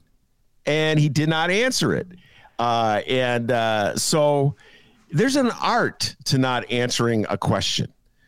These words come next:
There's an art to not answering a yes or no question. And he's clearly not mastered that art. But I wish he would be open. I wish he said, "Yeah, I've talked to Ken Griffin."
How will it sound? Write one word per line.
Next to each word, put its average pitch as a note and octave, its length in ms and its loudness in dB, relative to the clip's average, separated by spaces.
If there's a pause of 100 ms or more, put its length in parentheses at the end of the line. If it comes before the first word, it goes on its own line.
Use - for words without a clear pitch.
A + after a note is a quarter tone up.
(340)
There's A#2+ 360 0
an D3+ 140 2
art C#3+ 280 0
to - 80 0
not G#2+ 200 0
answering G2 420 0
a E2 40 0
yes F2 280 0
or F2 80 0
no E2 200 0
question. - 560 -4 (560)
And A2 120 2
he's G#3 240 2
clearly F3 420 0
not A#2 260 -2
mastered A2+ 880 0
that F#2 420 0
art. F2+ 320 -2
But G3 120 0
I G3+ 160 0
wish C4 280 0
he C#4 100 2
would C4 180 -2 (200)
be C4 180 2
open. C4+ 440 0 (460)
I - 40 0
wish G3 160 2
he G#3 80 0
said, F#3 200 0
"Yeah, G#3 140 2
I've F3 120 -2
talked F2 200 -2
to - 80 -6
Ken C#2+ 180 -2
Griffin." - 400 -2